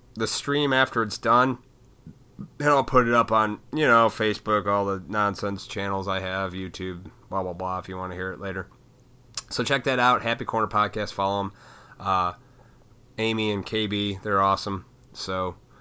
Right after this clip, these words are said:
they're pretty cool. They're comedians, local comedians from Chicagoland, and, uh, they're pretty fucking funny ladies.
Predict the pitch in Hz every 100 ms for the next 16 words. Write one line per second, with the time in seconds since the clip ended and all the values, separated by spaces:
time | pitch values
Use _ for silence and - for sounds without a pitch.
0 | - _ _ _ _ 104 95 - 104 98
1 | - 104 101 104 117 156 135 131 127 127
2 | 110 117 117 110 113 113 113 101 95 -
3 | 107 107 104 104 104 104 98 98 98 101
4 | 170 - 233 220 226 185 175 196 170 190
5 | 151 87 -